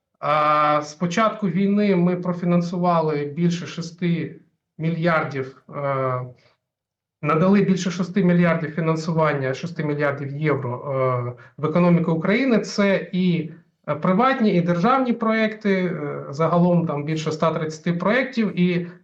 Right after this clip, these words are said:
якщо ми дивимось на, на кількість, то переважна більшість із них у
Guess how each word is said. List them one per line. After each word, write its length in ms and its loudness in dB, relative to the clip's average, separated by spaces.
якщо 180 -2
ми 120 4
дивимось 600 4
на, 300 0
на 260 0
кількість, 420 -2
то 60 -4
переважна 680 0
більшість 440 2
із 160 -6
них 360 0
у 380 -2